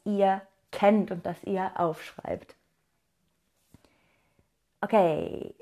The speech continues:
als nächstes haben wir Zutaten. Welche Zutaten könnt ihr erraten oder welche Zutaten kennt ihr schon? Okay, ich sehe, das erste Wort ist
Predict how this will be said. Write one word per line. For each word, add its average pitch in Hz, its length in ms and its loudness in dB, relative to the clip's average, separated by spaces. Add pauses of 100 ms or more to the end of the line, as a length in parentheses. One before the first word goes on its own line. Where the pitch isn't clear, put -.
als 185 320 0
nächstes 226 560 2
haben 208 320 4
wir 202 220 -2
Zutaten. 190 920 -2
Welche 277 540 4
Zutaten 196 1000 0 (540)
könnt 180 300 -2 (160)
ihr 170 420 0 (600)
erraten 175 720 0
oder 165 200 -4
welche 165 320 -4
Zutaten 208 760 -2
kennt 294 360 6
ihr 175 200 2
schon? 160 400 -6 (500)
Okay, - 280 0
ich 170 100 -2
sehe, 220 160 6
das 196 140 -4
erste 240 420 4
Wort 208 180 6
ist 202 140 -2